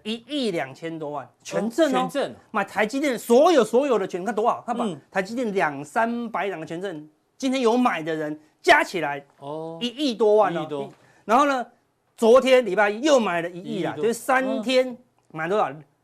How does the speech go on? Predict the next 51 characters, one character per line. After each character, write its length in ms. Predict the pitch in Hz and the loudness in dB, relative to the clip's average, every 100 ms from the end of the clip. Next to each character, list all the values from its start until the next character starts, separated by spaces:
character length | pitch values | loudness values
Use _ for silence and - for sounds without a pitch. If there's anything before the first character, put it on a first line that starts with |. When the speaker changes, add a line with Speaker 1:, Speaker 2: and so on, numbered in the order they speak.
| _ _ | _ _
Speaker 1:
快 200 | 262 220 | 4 4
三 440 | - 254 214 233 | 0 0 0 0
亿 240 | 247 202 | -6 -4
哦。 240 | 180 156 156 _ | -2 -2 -4 _
Speaker 2:
是。 280 | 190 143 - | -10 -10 -12
Speaker 1:
花 280 | - 240 254 | 4 6 6
了 100 | 220 | 2
三 380 | - 247 226 | -2 -2 -2
亿， 160 | 247 165 | -4 -10
我 60 | 160 | -12
们 80 | 156 | -8
刚， 180 | 240 | -6
刚 160 | 214 247 | -4 -2
才 60 | 208 | 2
融 160 | 208 | 0
资 180 | 214 262 | 0 -4
的 100 | 240 | -4
没 120 | 185 | -4
有 80 | 156 | -6
算 260 | - 156 131 | -6 -8 -8
哦， 40 | |
Speaker 2:
嗯。 140 | 175 147 | -10 -4
Speaker 1:
对 80 | 190 | -2
不 0 | |
对？ 200 | 202 123 _ _ _ _ _ | -2 -4 _ _ _ _ _
光 200 | 285 294 | 0 0
权 360 | - 202 202 233 | -2 -4 -4 -2
证 240 | 285 214 | -2 -2
就 120 | 214 | -4
买 260 | 185 131 117 | -6 -8 -10
了 320 | 123 120 120 | -12 -12 -14
三 340 | - - 175 185 | -10 -4 -2 -4
亿 160 | 196 151 | -8 -8
哦。 140 | 131 | -8
Speaker 2:
对。 80 | 127 | -8
Speaker 1:
看， 140 | 208 165 | -8 -6
权 160 | - | -2
证 100 | 262 | 0
买 120 | 285 220 | 0 0
三 200 | 254 247 | 0 -2
亿， 180 | 240 - _ _ _ | -4 -8 _ _ _
那 80 | 254 | 2
融 220 | 226 214 | 2 0
资 160 | 233 | 0
又 100 | 254 | 0
买 160 | 196 123 | 0 -4
了 100 | 117 | -10
一 80 | 190 | -14
堆， 320 | 180 185 170 | -6 -4 -4
那 180 | 170 | -6
会 60 | 233 | -6